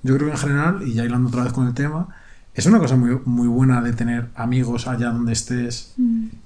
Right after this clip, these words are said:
Speaker 1: que sean de visita o sea del grupo que ya has hecho, porque, por ejemplo, joder, a nosotros también nos ha pasado mucho aquí en Como, que, yo qué sé, un día que hemos dicho, "Oye, ¿qué haces esta tarde?", tal.
Speaker 2: Mm.
Speaker 1: "Vamos a dar una vuelta".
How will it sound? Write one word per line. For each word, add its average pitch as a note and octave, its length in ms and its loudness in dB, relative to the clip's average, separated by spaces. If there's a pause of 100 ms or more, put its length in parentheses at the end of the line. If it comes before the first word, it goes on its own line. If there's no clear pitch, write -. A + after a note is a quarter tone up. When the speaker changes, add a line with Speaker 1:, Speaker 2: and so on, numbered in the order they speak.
Speaker 1:
que A#2 260 0
sean C3 200 0
de C3+ 60 4
visita D#3 380 0
o E3+ 60 2
sea C3+ 140 0
del B2+ 120 2
grupo A#2+ 240 -2
que A#2+ 140 0
ya A2 80 2
has G#2+ 100 -2
hecho, E3+ 180 -2
porque, A2+ 220 -2
por G#2+ 120 -2
ejemplo, A#2+ 340 -4
joder, C3 200 -4
a A2 60 -2
nosotros A#2 280 -6
también C3 220 0
nos B2 120 -2
ha A#2+ 40 -6
pasado A#2+ 240 -2
mucho B2+ 240 0
aquí A#2+ 180 -2
en A#2 100 -4
Como, D#3+ 300 0
que, A#2+ 220 -4 (240)
yo B2+ 160 -4
qué C#3 80 0
sé, A#2+ 100 -4 (180)
un A#2+ 100 -2
día B2+ 200 2
que A#2+ 60 0
hemos A#2+ 180 -2
dicho, B2 180 -4
"Oye, F#3 180 -2
¿qué D3 100 -6
haces D3 200 -4
esta C#3+ 240 -4
tarde?", G2+ 300 -10
tal. - 180 -6
Speaker 2:
Mm. B3 260 4 (540)
Speaker 1:
"Vamos C#3+ 180 -2
a D3+ 40 2
dar D#3 80 0
una D3+ 100 0
vuelta". A2 380 -2